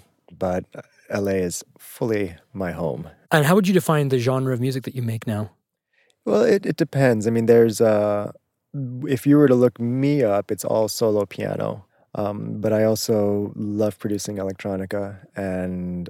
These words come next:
Speaker 1: I love working with other artists. Right now, I primarily am not the featured artist whenever I work with people.
Speaker 2: Okay.
Speaker 1: I'm always, I'm more, I
Speaker 2: Behind the
Speaker 1: arrange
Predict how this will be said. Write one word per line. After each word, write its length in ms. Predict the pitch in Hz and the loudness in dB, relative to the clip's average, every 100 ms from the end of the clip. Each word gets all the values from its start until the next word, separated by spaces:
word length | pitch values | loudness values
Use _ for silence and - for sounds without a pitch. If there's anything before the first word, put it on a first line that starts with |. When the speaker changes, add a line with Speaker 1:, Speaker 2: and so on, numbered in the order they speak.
| - | -10
Speaker 1:
I 260 | 98 92 | -6 -6
love 240 | 92 95 92 | -4 -6 -6
working 260 | 95 - | -6 -8
with 140 | 98 98 | -10 -8
other 160 | 92 - | -8 -8
artists. 680 | 95 95 92 - - - - | -8 -6 -6 -10 -14 -16 -10
Right 240 | 104 101 | -4 -2
now, 240 | 104 101 98 | -2 -2 -2
I 100 | 95 | -2
primarily 1000 | - - 104 104 113 113 101 90 90 90 _ - _ _ | -4 -6 -2 0 0 0 -2 -4 -6 -10 _ -20 _ _
am 520 | 107 95 92 90 85 87 _ _ _ _ - | -6 -4 -4 -6 -10 -16 _ _ _ _ -12
not 460 | 101 98 101 98 - _ _ | -8 -4 -2 -4 -6 _ _
the 260 | - 98 92 | -14 -8 -8
featured 460 | - 104 - 98 92 | -4 -6 -4 -4 -4
artist 500 | 87 85 80 - - | -4 -4 -6 -10 -10
whenever 380 | 87 87 82 73 | -8 -8 -6 -8
I 60 | |
work 260 | 53 - - | -8 -10 -10
with 140 | - | -14
people. 300 | - - - | -12 -10 -4
Speaker 2:
Okay. 160 | 110 117 | -2 -2
Speaker 1:
I'm 160 | 104 90 | -2 -4
always, 380 | 90 87 87 | -2 -2 -4
I'm 140 | - 92 | -6 -8
more, 420 | 90 92 92 - | -4 -2 -2 -2
I 80 | 98 | -4
Speaker 2:
Behind 220 | 131 131 | -2 -2
the 40 | |
Speaker 1:
arrange 100 | 101 | 0